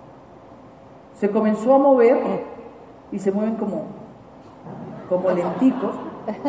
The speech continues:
Yo lo levanté, no sabía qué hacer, nunca había tenido un bebé en, en mis manos de esa forma.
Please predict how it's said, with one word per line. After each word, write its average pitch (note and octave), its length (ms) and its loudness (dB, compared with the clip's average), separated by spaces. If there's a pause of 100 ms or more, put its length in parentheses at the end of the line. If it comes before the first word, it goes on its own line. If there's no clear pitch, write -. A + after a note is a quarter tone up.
(880)
Yo G3 100 2
lo A3+ 60 4
levanté, A3 540 4 (960)
no B3 200 4
sabía A#3 360 2
qué G#3+ 80 0
hacer, F#3+ 320 0 (400)
nunca C4 380 6
había B3+ 220 4
tenido G#3+ 280 2
un A3+ 60 2
bebé A3 200 4
en, G#3+ 180 2
en G3+ 140 0
mis F#3+ 200 -2
manos G3+ 420 2
de F3+ 120 2
esa F3+ 140 -2
forma. F#3 600 0